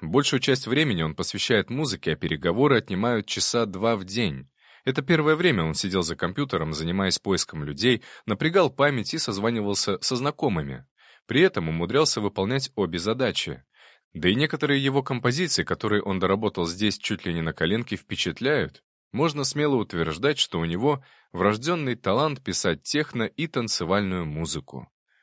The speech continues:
А еще Андрес рассказал об одной интересной детали своей биографии, из-за которой он отправился в изгнание.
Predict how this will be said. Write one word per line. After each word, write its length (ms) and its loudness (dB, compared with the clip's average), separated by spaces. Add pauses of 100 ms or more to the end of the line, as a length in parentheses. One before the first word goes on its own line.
(200)
А 100 2
еще 320 4
Андрес 340 2
рассказал 480 2
об 140 4
одной 280 0
интересной 480 0
детали 360 0
своей 280 2
биографии, 880 0
из-за 200 2
которой 340 0
он 220 0
отправился 640 0
в 140 -6
изгнание. 640 -4